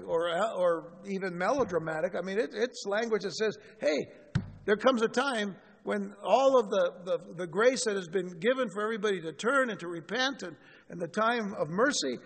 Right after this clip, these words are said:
it, it's gonna come to an end." So it's, it's best, it's best now to get right with God. The fact of the matter is,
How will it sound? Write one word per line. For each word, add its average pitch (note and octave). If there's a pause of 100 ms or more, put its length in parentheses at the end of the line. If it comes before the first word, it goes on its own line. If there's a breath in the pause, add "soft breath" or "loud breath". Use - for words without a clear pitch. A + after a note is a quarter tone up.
(1000 loud breath)
it, G#3+
it's G3+
gonna B3+
come A3+
to A#3
an A#3
end." D4+ (1800 soft breath)
So G#3+
it's, G#3 (100)
it's G#3+ (400)
best, G#3+
it's G#3+
best G#3+
now A#3+
to A#3
get A#3
right A#3
with A#3
God. C#4+ (960)
The -
fact C4
of C4
the B3+
matter A#3+
is, A#3